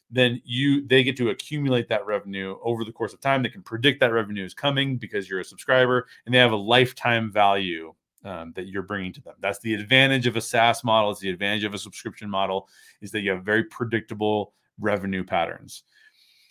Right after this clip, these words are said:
But when you're trying to grow your subscription service and you realize that for every new customer,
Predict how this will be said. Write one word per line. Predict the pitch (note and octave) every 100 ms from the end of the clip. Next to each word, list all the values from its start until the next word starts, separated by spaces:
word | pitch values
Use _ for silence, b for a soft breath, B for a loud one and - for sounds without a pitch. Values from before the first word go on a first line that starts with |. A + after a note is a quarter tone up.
| B B _ _ _ _ _ _ _ _ _ _
But | - F#2 D#3 A3+ C3+ -
when | C3
you're | C3+
trying | C3 - D#3+ D#3
to |
grow | B2 G#2+ D3 A3 A3+
your | -
subscription | D#3 A#2+ - A#2 -
service | G2+ A2+ G#2 A2 -
and | B2+ A#2
you | A2+
realize | C3+ E3 D3+ C3+ A2
that | G#2+ A2 G#2+ B2
for | -
every | A#2+ A#2+ A#2
new | A#2+ C3+ C#3+
customer, | C#3 C#3 C3 - A2+ G#2+ G#2+